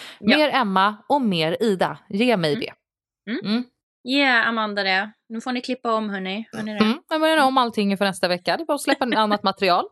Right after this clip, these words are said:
Speaker 2: Mer Emma och mer Ida.
Speaker 1: <laughs>
Speaker 2: Men
Speaker 1: Ja,
Speaker 2: någonting som är
Speaker 1: men,
Speaker 2: lite
Speaker 1: eh,
Speaker 2: roligt här, kopplat
Speaker 1: mm.
Speaker 2: till samma. Armina är på dejt. Och Matilda Sommar, det är alltid kul att de säger verkligen Matilda Sommar, för det finns ju två Matilda. Matilda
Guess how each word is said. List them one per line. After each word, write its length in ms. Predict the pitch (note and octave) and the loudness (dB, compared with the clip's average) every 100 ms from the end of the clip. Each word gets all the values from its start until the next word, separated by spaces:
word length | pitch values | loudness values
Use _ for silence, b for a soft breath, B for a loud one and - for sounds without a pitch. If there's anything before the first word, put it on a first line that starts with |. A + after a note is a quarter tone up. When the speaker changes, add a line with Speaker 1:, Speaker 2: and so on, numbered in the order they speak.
| - | -10
Speaker 2:
Mer 260 | A#3 D#4 E4 | -2 0 0
Emma 260 | D#4 C4 B3 | -2 0 0
och 80 | A#3 | 2
mer 160 | F3+ | 2
Ida. 340 | E3 D3 C#3+ - | 0 -2 -2 -4
Speaker 1:
<laughs> 40 | _ - - C4 - B3 B3+ - B B B B B B B | _ -14 -6 -4 -4 -8 -10 -14 B B B B B B B
Speaker 2:
Men 100 | A3 A#3+ | 0 2
Speaker 1:
Ja, 40 | C#4 | 2
Speaker 2:
någonting 340 | D4 C#4 D#4+ | 2 4 4
som 140 | D#4 | 4
är 40 | B3+ | 2
Speaker 1:
men, 100 | C4 | 0
Speaker 2:
lite 120 | C#4 C4+ | 2 0
Speaker 1:
eh, 60 | |
Speaker 2:
roligt 240 | C4 E4 - | 0 -2 -2
här, 280 | D3+ D#3 C4+ _ _ - | -2 -2 -6 _ _ -4
kopplat 120 | - A3 | -2 0
Speaker 1:
mm. 100 | - | -2
Speaker 2:
till 120 | - | -2
samma. 380 | F#3 E3 E3 A3 - | -2 0 -2 -4 -4
Armina 420 | A#3 C4 B3 C4 | -2 0 0 -2
är 40 | |
på 100 | B3+ | -2
dejt. 260 | F3 G#3+ F4 - _ b b | -2 -2 -4 -14 _ b b
Och 220 | - G#3+ - - | -2 -2 -2 -8
Matilda 460 | G3+ G#3+ A#3 G#3 G3+ | -6 -4 -2 -2 0
Sommar, 380 | - A3+ A3 D#3 | 0 0 0 0
det 40 | |
är 20 | |
alltid 140 | F3 - | -4 -2
kul 60 | |
att 40 | E3+ | -2
de 100 | E3+ | 0
säger 280 | - G3 D3+ | 0 0 0
verkligen 220 | C#3+ C#3+ | -2 -6
Matilda 240 | D3 D#3+ | -4 -4
Sommar, 340 | D3 D#3+ D#3 C#3+ | -4 -4 -4 -4
för 40 | |
det 40 | |
finns 160 | D3 D3+ | -8 -12
ju 40 | |
två 220 | D#3 F#3+ D#3 | -6 -4 -4
Matilda. 280 | D3 D3 | -4 -10
Matilda 400 | C#3+ D3+ D3+ D3 | -10 -8 -6 -6